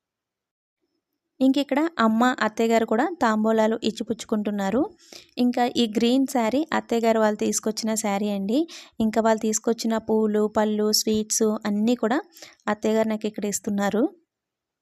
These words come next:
అలాగే ఎంగేజ్‌మెంట్‌కి అమ్మాయికి రింగ్ తీసుకొస్తారు కదండి,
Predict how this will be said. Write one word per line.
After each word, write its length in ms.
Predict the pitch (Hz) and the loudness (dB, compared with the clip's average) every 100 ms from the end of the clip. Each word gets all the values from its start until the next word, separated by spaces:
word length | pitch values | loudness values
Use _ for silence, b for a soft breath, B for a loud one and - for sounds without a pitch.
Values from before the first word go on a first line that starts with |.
| _ _ _ _ _ _ _ _ _ _ _ _ - | _ _ _ _ _ _ _ _ _ _ _ _ 0
అలాగే 340 | 233 254 285 320 - | 4 6 6 4 2
ఎంగేజ్‌మెంట్‌కి 680 | 233 262 262 269 247 254 | 4 4 6 2 2 2
అమ్మాయికి 460 | 277 226 226 247 269 | 2 4 2 2 2
రింగ్ 260 | 247 226 240 | 2 2 2
తీసుకొస్తారు 560 | 247 - 233 233 226 | 0 4 2 4 2
కదండి, 380 | 233 220 214 | 2 0 2